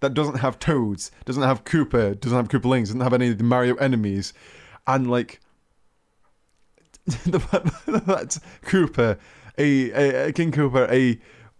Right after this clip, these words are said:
villainous, evil bastard,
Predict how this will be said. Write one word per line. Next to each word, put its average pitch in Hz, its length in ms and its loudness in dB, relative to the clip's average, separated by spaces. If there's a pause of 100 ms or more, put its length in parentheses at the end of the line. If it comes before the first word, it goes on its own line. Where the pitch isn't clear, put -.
(240)
villainous, 139 920 0
evil 131 400 4
bastard, 110 720 -2